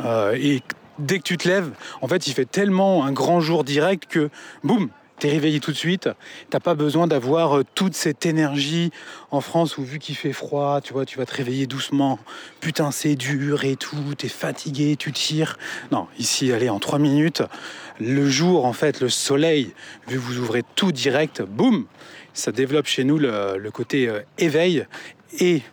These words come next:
il y a aussi la même chose le soir, c'est-à-dire que, vu qu'il fait noir très vite, très tôt, boum, pareil, la mélatonine se met en route et on a tendance à se coucher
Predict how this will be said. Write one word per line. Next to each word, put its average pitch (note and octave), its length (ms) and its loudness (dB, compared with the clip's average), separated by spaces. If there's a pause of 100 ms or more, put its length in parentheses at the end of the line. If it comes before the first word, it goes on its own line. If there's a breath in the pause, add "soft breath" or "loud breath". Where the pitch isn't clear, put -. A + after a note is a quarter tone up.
(220)
il D3 140 0
y C#3+ 60 4
a C3+ 40 2
aussi C3+ 220 0
la C#3 60 2
même C3 160 2
chose D3+ 300 0 (240 loud breath)
le A2+ 220 2
soir, D#3 380 2
c'est-à-dire - 360 -4
que, A#2+ 160 -2 (300 loud breath)
vu D#3 80 0
qu'il D#3 160 0
fait D3+ 120 0
noir D#3 460 2 (600 loud breath)
très A3+ 220 2
vite, - 400 -2 (240)
très - 180 0
tôt, G#3 300 4 (520 loud breath)
boum, G#3 300 4
pareil, E3+ 260 2
la D#3+ 100 2
mélatonine D3 400 4
se D#3+ 140 0
met D#3 140 4
en C3+ 100 4
route F#3+ 320 2 (120)
et G3+ 120 4
on F#3+ 80 2
a D#3+ 80 2
tendance E3 400 0 (100)
à D#3+ 120 0
se - 80 -8
coucher E3+ 400 0